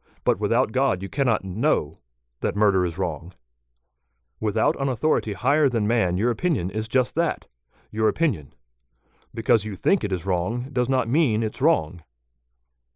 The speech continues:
Who then has the authority to say authoritatively that it is wrong? All we have to do is go back to the last century to see examples of state-sponsored murder of millions of Jews and other classes of people declared not worthy of life by various governments.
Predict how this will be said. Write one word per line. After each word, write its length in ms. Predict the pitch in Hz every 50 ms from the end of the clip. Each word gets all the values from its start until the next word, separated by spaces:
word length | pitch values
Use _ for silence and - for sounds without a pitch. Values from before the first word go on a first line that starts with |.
| _ _ _
Who 180 | _ - 151 165
then 220 | 117 110 101 110
has 260 | 120 117 131 139 135 113
the 120 | 127 120
authority 460 | 104 92 - 104 92 92 87 - 123
to 120 | 117 - 131
say 340 | - - 160 160 123 98
authoritatively 960 | - 101 - - 143 147 117 - - 170 202 135 87 - - - 73 85 120 - _ _ _ _ _ _ _ _
that 160 | - 104 104
it 100 | 113 120
is 140 | 147 151 127
wrong? 420 | 143 196 233 131 85 87 95 87 _ _ _ _ _ _ _ _ _ _ _ _ _ _ _ _ _
All 160 | - 104 110
we 140 | 120 151 147 131
have 140 | 135 127 -
to 60 | 117
do 220 | 104 120 156 147
is 120 | 110 98 90
go 160 | - 113 110
back 280 | 95 117 113 120 123 - _ _
to 100 | - 123
the 100 | 104 107
last 340 | 95 104 113 131 135 127 -
century 460 | - - - 170 170 - - 98 85
to 120 | 87 - 101
see 180 | - - 131
examples 520 | 143 135 117 117 135 143 143 - 104 90 87
of 100 | 87 -
state-sponsored 840 | - - - 135 151 170 - - - - 131 127 123 - 127 113 101
murder 400 | 104 127 147 131 92 80 82 -
of 160 | - 101 87 90
millions 420 | 101 127 151 160 156 143 135 123
of 100 | 117 104
Jews 460 | - 120 151 143 107 95 92 90 92
and 180 | 110 - 107 101
other 240 | 92 117 131 165 151
classes 460 | - - 147 147 143 - - 120 107
of 100 | 107 -
people 300 | - 156 147 - 95 87
declared 500 | 80 95 - - 127 120 117 107 95 85
not 200 | 92 110 117 -
worthy 260 | 120 143 147 131 127
of 140 | 127 110 110
life 340 | 147 165 113 78 - - -
by 160 | - 98 90 90
various 380 | 85 107 113 120 113 104 -
governments. 520 | - 131 135 107 82 76 71 - - -